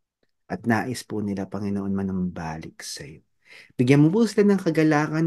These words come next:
at hayaan mo maranasan nila ang kapangyarihan mula sa langit, pumasa kanila sa oras na ito. At maranasan nila ang totoong enjoyment ng buhay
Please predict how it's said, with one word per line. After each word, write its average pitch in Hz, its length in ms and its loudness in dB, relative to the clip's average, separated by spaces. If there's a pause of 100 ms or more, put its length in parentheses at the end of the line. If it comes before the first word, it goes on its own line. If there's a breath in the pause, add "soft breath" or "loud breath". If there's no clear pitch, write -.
at 143 80 -6
hayaan 139 400 4
mo 143 80 4
maranasan 135 640 2
nila 117 240 0
ang 117 80 -6
kapangyarihan 147 640 4
mula 143 320 4
sa 123 160 -2
langit, 110 400 -4 (400 soft breath)
pumasa 147 320 4
kanila 107 480 -2
sa - 160 -12
oras - 480 -14
na 90 80 -12
ito. - 320 -20 (480 loud breath)
At 110 80 -6
maranasan 120 640 2
nila 101 400 -4 (400)
ang 117 240 -4
totoong 110 720 -4 (480)
enjoyment 117 880 0
ng 110 240 -6
buhay 104 640 -8